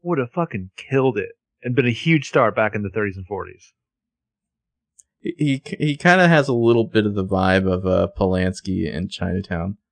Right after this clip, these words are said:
Speaker 2: Like, you could see him, like, sticking a dagger up somebody's nose.
Speaker 1: Like, <laughs> nosy guy. Yeah, he,
Speaker 2: Mm-hmm.
Speaker 1: he, he's like a handsome Polanski, but, like, Ian Harding, like, would have been caught in some kind of weird sex scandal with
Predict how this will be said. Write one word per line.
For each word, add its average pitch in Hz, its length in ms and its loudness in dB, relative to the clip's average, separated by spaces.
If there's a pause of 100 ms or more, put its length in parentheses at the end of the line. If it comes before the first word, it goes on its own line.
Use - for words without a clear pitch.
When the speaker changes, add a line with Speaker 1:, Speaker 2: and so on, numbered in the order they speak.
(200)
Speaker 2:
Like, 104 140 2
you 117 180 2
could 113 100 -2
see 117 120 2
him, 101 100 4
like, 95 160 -2
sticking 101 300 -4
a 87 80 -4
dagger 87 560 -2
up 87 180 -6
somebody's 90 360 -8
nose. 87 360 -6 (280)
Speaker 1:
Like, 135 140 -6 (120)
<laughs> - 160 -12
nosy 117 260 0
guy. 120 320 0
Yeah, 151 100 2
he, 175 160 6
Speaker 2:
Mm-hmm. 208 120 0
Speaker 1:
he, 196 220 -4
he's 185 160 -12
like 180 120 2
a 156 60 2
handsome 143 420 -2
Polanski, 135 400 -4
but, 196 120 0
like, 170 240 2 (360)
Ian 294 180 -2
Harding, 202 560 2
like, 135 280 -2
would 156 140 0
have 139 80 -4
been 127 140 -4
caught 147 280 0
in 123 60 -10
some 139 120 -8
kind 120 160 -2
of 107 60 -6
weird 117 180 -6
sex 117 240 -6
scandal 107 280 -4
with - 40 -14